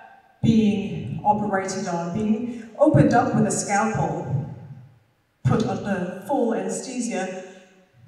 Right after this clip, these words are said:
was a familiar sensation. She'd done it many times before.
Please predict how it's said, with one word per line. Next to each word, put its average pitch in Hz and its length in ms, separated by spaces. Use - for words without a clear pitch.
was 196 180
a 190 80
familiar 208 460
sensation. 175 920
She'd 220 220
done 196 140
it - 120
many 196 240
times 165 300
before. 180 640